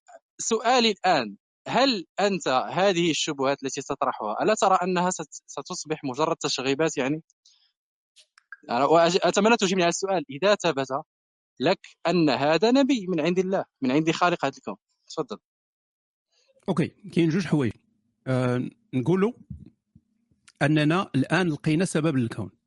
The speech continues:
Speaker 2: وكان نسميه سبب للكون، انت تسميه اله ولا تسميه اللي بغيتي، ماشي مشكل. نقولوا ان كاين سبب للكون، كاين مسبب للكون كما بغى.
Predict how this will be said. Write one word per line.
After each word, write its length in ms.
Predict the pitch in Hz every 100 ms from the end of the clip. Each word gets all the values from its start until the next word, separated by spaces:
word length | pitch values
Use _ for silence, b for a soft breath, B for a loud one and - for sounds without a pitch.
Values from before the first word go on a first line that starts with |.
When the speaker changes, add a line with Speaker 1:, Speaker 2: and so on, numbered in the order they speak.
| _ _ _ _ -
Speaker 2:
وكان 260 | 117 175
نسميه 320 | 165 - 190 156
سبب 320 | - 151 123
للكون، 340 | 117 - 110
انت 160 | 107 147
تسميه 480 | 127 - 135 131 117
اله 520 | 127 135 156 151 117
ولا 120 | 117
تسميه 340 | - 147 131
اللي 140 | 110 123
بغيتي، 320 | 123 127 190
ماشي 180 | 139 -
مشكل. 280 | - - - b b b b b b b
نقولوا 280 | 147 214 196
ان 140 | 185
كاين 240 | 190 190 175
سبب 360 | - 170 160
للكون، 380 | 127 120 - 110
كاين 240 | 113 175 170
مسبب 600 | 170 - 139 113 165 127
للكون 460 | 135 120 107 87 - _ _ _ _
كما 200 | 151 156
بغى. 320 | 135 135 120